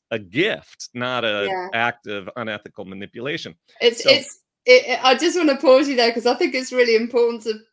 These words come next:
Speaker 2: to, to really nail this for people.
Speaker 1: Yeah.
Speaker 2: Is that it, it's like you hire a guide to take you up a mountain. You want the guide to meet you where you are at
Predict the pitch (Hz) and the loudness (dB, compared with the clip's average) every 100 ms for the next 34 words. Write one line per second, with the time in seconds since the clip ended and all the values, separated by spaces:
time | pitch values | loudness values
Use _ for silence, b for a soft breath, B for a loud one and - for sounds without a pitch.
0 | _ - 214 202 - 233 214 214 233 226 | _ -4 -4 -4 -6 -2 -2 2 0 0
1 | 220 214 220 214 196 185 - 180 190 180 | -6 -6 -4 -4 -6 -10 -10 -14 -8 -10
2 | 175 170 151 147 180 - b 123 127 131 | -10 -12 -10 -10 -12 -14 b -6 -4 -2
3 | 220 - 440 214 233 226 - - 233 - | -4 -4 -8 -6 0 -2 -2 -8 -8 -8
4 | 269 247 233 240 - 254 254 269 269 247 | -6 -6 -6 -14 -10 -6 -6 -6 -8 -6
5 | 202 165 170 190 247 - - _ _ 214 | -6 -6 -8 -8 -10 -14 -20 _ _ -20
6 | - 208 202 233 214 220 220 226 214 208 | -8 -8 -8 -10 -10 -10 -12 -8 -8 -8
7 | 202 175 160 175 247 302 _ _ _ _ | -12 -14 -14 -12 -12 -14 _ _ _ _
8 | - 220 240 254 240 233 247 226 220 - | -12 -4 -4 -4 -6 -6 -6 -4 -6 -8
9 | 214 214 233 233 175 170 165 196 277 _ | -8 -6 -6 -8 -12 -6 -4 -4 -8 _
10 | _ _ _ _ 185 220 220 214 208 202 | _ _ _ _ -6 -2 0 -2 -6 -8
11 | 196 190 170 214 | -10 -8 -6 -8